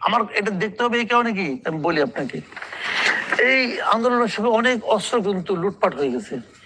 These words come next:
তো অস্ত্রগুলি কোথায়? নিশ্চয়ই এগুলি ব্যব-, অস্ত্র তো ব্যবহারের জন্য নেয় লোকে, তাই না? যারা লুটপাট করেছে, তারা যদি ভদ্রলোকই হতো, তাহলে তারা এগুলো ফেরত দিত।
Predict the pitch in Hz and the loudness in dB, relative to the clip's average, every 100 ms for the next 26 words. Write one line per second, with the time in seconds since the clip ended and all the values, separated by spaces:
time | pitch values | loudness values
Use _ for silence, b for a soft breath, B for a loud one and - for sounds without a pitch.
0 | B B B - - 226 262 247 - - | B B B -2 0 0 0 0 0 2
1 | 160 123 - - - B B B B 214 | 2 2 -4 -20 -20 B B B B -4
2 | 214 - 277 277 220 233 226 233 226 254 | -2 -2 0 2 2 2 2 2 0 0
3 | 254 190 208 226 254 220 190 165 151 143 | 0 2 2 2 2 0 -2 2 2 2
4 | 131 160 208 202 185 139 156 185 185 190 | -2 -2 0 0 -2 -2 0 0 0 -2
5 | 208 175 190 - 190 185 190 165 208 208 | -4 -2 -4 2 2 2 0 -2 0 -2
6 | 185 185 180 175 - B B - 202 220 | -2 -2 -2 -4 -4 B B -2 2 2
7 | 214 208 240 220 196 139 | 0 0 0 0 -4 -6